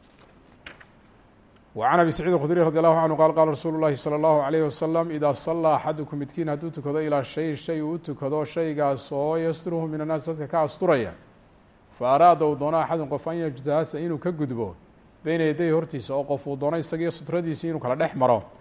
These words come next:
falyadfachu ha riixo qofkaasi,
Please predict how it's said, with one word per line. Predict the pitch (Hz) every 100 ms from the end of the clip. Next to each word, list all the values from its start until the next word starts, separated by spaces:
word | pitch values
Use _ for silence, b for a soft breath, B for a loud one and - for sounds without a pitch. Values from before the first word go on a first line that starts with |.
| B B B
falyadfachu | - - 170 165 147 - 180 156 135
ha | 139
riixo | 170 156 135 127
qofkaasi, | 143 147 131 120 139